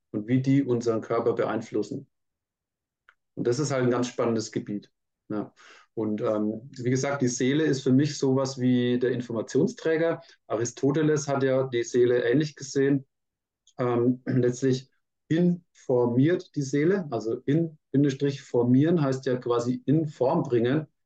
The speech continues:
die Form geben. Ähm, das ist letztlich die Aufgabe der Seele. Da ist sie, zum Beispiel auch unsere Körperform, unsere Morphologie vielleicht drin gespeichert. Vielleicht ist die Seele sowas wie eine Art, ähm, Feld, was letztlich, ähm,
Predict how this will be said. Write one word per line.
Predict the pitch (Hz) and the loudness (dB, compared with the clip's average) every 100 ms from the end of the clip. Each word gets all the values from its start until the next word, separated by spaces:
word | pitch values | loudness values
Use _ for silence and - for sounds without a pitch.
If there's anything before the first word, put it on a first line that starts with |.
| _ | _
die | 127 | -14
Form | 123 131 127 127 | -4 0 2 2
geben. | 131 147 135 131 156 _ _ _ _ _ _ | 2 2 4 4 2 _ _ _ _ _ _
Ähm, | 120 123 127 123 | -4 2 2 2
das | 120 165 | 0 -2
ist | 143 | -4
letztlich | 135 131 131 127 | 0 0 0 -2
die | 123 | 0
Aufgabe | 123 147 123 | 0 2 2
der | 120 | 2
Seele. | 120 123 123 110 107 | 2 2 2 2 0
Da | - | -4
ist | - 127 - | -6 -8 -6
sie, | 139 139 131 - _ | -2 -2 -2 -8 _
zum | - 127 | 0 2
Beispiel | 135 | 2
auch | 135 | 2
unsere | 139 127 131 127 _ _ | 2 4 0 -2 _ _
Körperform, | 156 156 131 - 123 113 110 | -4 -2 -2 0 0 0 -2
unsere | 107 113 | -2 0
Morphologie | 120 123 120 120 156 156 - _ | 0 2 2 2 0 -4 -4 _
vielleicht | - 110 107 - | -4 -2 -2 -4
drin | 113 | -4
gespeichert. | 104 104 - 107 101 123 - _ _ _ _ _ _ _ | -4 -6 -4 -4 -2 -6 -10 _ _ _ _ _ _ _
Vielleicht | 127 131 | -2 0
ist | 143 - | -4 -2
die | 143 | -2
Seele | 135 151 156 | 0 0 0
sowas | 151 143 139 143 - | 0 0 0 -2 0
wie | 131 | 2
eine | 135 131 | 2 2
Art, | 123 127 - _ _ _ _ 131 | -2 -2 -4 _ _ _ _ -4
ähm, | 120 110 | -2 -4
Feld, | - - 151 120 123 _ _ _ | -4 -2 2 2 0 _ _ _
was | 113 - - - - | -2 -2 -4 -16 -6
letztlich, | 117 - 135 131 127 - _ - | -6 -2 0 0 0 -12 _ -6
ähm, | 117 113 110 110 | -2 0 -2 -4